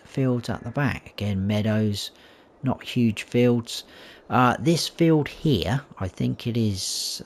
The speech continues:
thirty-one. I bought all of the map and it wouldn't let me sell this one for some reason. It was coming up with a warning saying, "You cannot sell this with placeables on here." Well, I can't actually see anything on here because obviously sometimes you get, like, the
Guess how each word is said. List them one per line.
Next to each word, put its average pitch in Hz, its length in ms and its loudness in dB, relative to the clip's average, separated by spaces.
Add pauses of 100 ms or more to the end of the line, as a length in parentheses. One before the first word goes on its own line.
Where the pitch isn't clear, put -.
thirty-one. 104 1400 -2 (1300)
I 101 80 -2
bought 156 300 6
all 135 240 6
of 107 140 -2
the 110 100 2
map 107 420 2 (260)
and 104 260 2
it 98 120 0
wouldn't 127 240 0
let 143 160 -2
me 110 80 -2
sell 120 360 0
this 80 220 -6
one 90 180 -2
for 78 80 -10
some 87 260 -2
reason. 95 340 -2
It - 80 -4
was 92 100 -8
coming 113 380 0
up - 180 -2
with 104 100 -4
a 104 40 -4
warning 104 480 2
saying, 104 400 0
"You 95 100 -2
cannot 107 340 -4
sell 101 320 -2
this 98 240 -4
with - 200 -14
placeables 101 580 -6
on 113 180 2
here." 85 220 -4
Well, 90 120 -2
I 117 60 -4
can't 139 440 0
actually 110 340 -4
see 110 320 -2
anything 101 400 -2
on 104 180 0
here 110 240 2
because 98 360 -6 (520)
obviously 101 300 -4
sometimes 101 580 0
you 92 80 -8
get, - 240 -4
like, 98 240 -2
the 95 360 -2